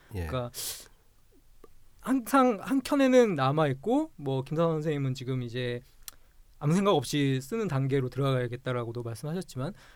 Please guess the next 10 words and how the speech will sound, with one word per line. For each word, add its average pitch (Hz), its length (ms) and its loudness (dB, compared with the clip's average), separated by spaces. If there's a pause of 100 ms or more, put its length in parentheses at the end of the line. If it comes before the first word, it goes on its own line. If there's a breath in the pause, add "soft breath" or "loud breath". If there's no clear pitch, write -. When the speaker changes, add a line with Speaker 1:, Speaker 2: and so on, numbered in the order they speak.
Speaker 2:
한편으로는 233 600 2
이제 143 280 2
여러 180 260 2
가지로 196 560 2
분화되어 175 460 2
있는 147 160 -4
자기 131 200 -2
정체성이라고 131 880 -4
하는 175 260 -4
게 135 320 0